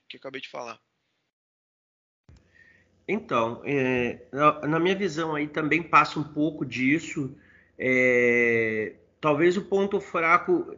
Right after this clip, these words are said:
Speaker 2: e aí ali um pouco de ca-, ali um pouco de cada um. Hoje eu acho que o ponto fraco dos Astros também consiste nesse ataque, cara, que depende muito de home run, depende muito do pitching game adversário não estar bem.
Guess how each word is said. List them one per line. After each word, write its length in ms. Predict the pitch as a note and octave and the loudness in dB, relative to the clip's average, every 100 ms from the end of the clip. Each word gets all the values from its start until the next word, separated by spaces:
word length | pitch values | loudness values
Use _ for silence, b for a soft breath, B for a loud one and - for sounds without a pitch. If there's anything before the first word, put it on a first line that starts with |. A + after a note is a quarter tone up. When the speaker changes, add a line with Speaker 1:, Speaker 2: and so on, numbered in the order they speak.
| - | -18
Speaker 2:
e 220 | D#3+ F3 | -2 6
aí 460 | G3 G#3 B3 A3+ - | 6 6 2 0 0
ali 340 | - F3+ G3 A3 | 2 2 2 0
um 100 | A3 | 0
pouco 260 | A3 G#3+ | 0 -4
de 120 | G3+ G3+ | -4 -2
ca-, 260 | F#3 - | 0 2
ali 160 | F3 G3 | 2 2
um 80 | G3+ | 2
pouco 240 | G#3+ G#3+ | 0 -2
de 80 | G3 | -2
cada 280 | G#3+ G3+ G3+ | -2 0 0
um. 240 | D3 A2+ B B B B _ _ | 0 -2 B B B B _ _
Hoje 440 | - F#3 C4 F#3+ F3 | 4 6 6 4 2
eu 140 | E3 | 4
acho 200 | F3 - | 4 2
que 60 | E3 | -4
o 40 | |
ponto 240 | G3 G#3+ - | -2 -4 -2
fraco 320 | F#3+ F3+ E3+ | 4 4 2
dos 200 | E3 E3 | -2 0
Astros 380 | E3 - E3+ - | 0 0 -10 -6
também 380 | G3 F3+ G3+ | -2 0 0
consiste 920 | G#3 G#3 G#3 G3 - F#3 G#3+ A3 - F3+ | -2 0 0 0 -4 -6 -4 -4 -4 0
nesse 320 | G3 G3 G#3+ | 2 2 0
ataque, 680 | G3 - F3 G#3 G3+ F#3+ F3+ - | -2 -2 2 2 2 -2 -6 -8
cara, 160 | G3 F#3+ | -6 -4
que 100 | F#3 | 0
depende 440 | G3 G3+ G3+ F#3+ | 0 2 0 0
muito 400 | F#3+ G3 A3 G#3 | 0 0 -2 -4
de 100 | E3 | -6
home 280 | - G3+ G3+ | -2 0 2
run, 280 | F#3+ G3 F#3+ | 0 0 0
depende 400 | F#3 G3+ F#3+ G3 | 0 -2 -2 0
muito 520 | F#3+ A3 C4 - D#3 B B B | 0 0 0 -2 -8 B B B
do 160 | C#3 G#3+ | -4 -2
pitching 480 | - C4 - C4 A3 | 2 0 2 0 4
game 240 | G#3 G#3 | 4 4
adversário 580 | F#3 F#3 F#3+ - G#3 G#3+ | 2 4 2 4 2 2
não 180 | A3 A#3 | 2 0
estar 340 | - B3 C4+ | 0 0 0
bem. 400 | G#3 F#3 F#3 | 0 2 2